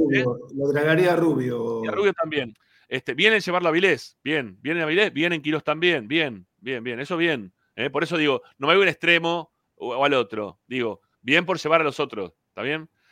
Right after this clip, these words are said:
Speaker 1: Pero para las necesidades que tenía el técnico, en los momentos en los cuales se lesiona-, se lesionaban jugadores, le faltaban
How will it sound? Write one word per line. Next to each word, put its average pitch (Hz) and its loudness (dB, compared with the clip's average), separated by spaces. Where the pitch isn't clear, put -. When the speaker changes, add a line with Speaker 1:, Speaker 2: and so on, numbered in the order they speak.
Speaker 1:
Pero 117 -2
para 127 -2
las 123 -6
necesidades 131 2
que 165 -2
tenía 147 -2
el 135 -2
técnico, 120 -4
en 123 -4
los 120 -2
momentos 156 -2
en 156 -2
los 156 -2
cuales 139 2
se 110 -6
lesiona-, 110 -4
se - -4
lesionaban 123 -2
jugadores, 135 4
le 107 -2
faltaban 135 2